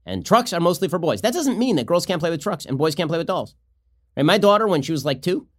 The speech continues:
super into trucks. You know what she's into right now? 'Cause she's five, dolls. Because kids get more gendered as they get older. They, they, they, they're gender attributes that are natural and good and distinct.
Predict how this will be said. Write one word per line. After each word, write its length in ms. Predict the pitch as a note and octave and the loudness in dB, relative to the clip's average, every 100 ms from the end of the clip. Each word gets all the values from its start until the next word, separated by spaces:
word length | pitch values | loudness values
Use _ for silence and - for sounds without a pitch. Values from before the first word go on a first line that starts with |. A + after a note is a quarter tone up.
| - | -10
super 320 | - B3 A#3+ | -2 2 4
into 160 | A#3 F#3 | 2 0
trucks. 320 | G#3 D3+ - | 0 -2 -2
You 80 | C3+ | -2
know 60 | |
what 80 | D3 | 0
she's 100 | C#3+ | 0
into 180 | F3 D#3+ | -2 0
right 140 | F3 E3 | 0 0
now? 140 | F3+ | -2
'Cause 100 | - | -6
she's 140 | A2 | -10
five, 320 | - D3 D#3 C#3+ - | 0 0 0 -4 -4
dolls. 300 | G2+ F2+ - _ _ _ _ _ _ - | -4 -4 -10 _ _ _ _ _ _ -8
Because 180 | C3+ - | -6 -2
kids 180 | E3 | 0
get 140 | D3 C#3 | 2 2
more 180 | C#3 C#3+ | 2 2
gendered 360 | C#3+ C3 A2+ | 2 2 0
as 80 | G#2+ | -2
they 60 | A2 | -2
get 100 | G2+ | -2
older. 300 | F2 C#2+ - _ _ _ _ _ - | -4 -12 -16 _ _ _ _ _ -10
They, 100 | A2+ | -4
they, 140 | A#2 A2+ | -2 0
they, 240 | B2 A2 | -2 -2
they're 240 | A2 G2+ F2+ - | -2 -4 -6 -4
gender 260 | D#3 D#3+ D#3 | 0 2 2
attributes 600 | B2+ C#3 C#3 B2+ C3 - | 0 -2 -2 -2 -2 -4
that 120 | G2 | -8
are 100 | F#2 | -4
natural 480 | G2+ B2 C#3 D3 C#3 | -2 -2 -2 -2 -4
and 240 | - A2+ F#2+ | -4 -4 0
good 320 | A#2+ C3+ - | 0 0 -4
and 100 | F#2 | -10
distinct. 500 | D#2 - - D3 D3 | -10 -10 -4 -6 -6